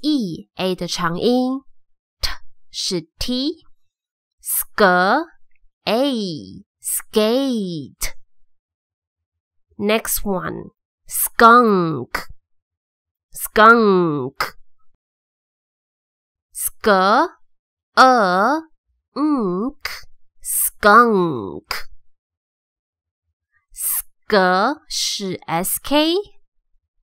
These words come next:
是U的短音，呃，nk是N K。sk-,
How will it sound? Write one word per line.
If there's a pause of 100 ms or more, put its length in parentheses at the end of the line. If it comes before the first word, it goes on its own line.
(920)
是
U
的
短
音， (320)
呃， (640)
nk (100)
是
N
K。 (1040)
sk-,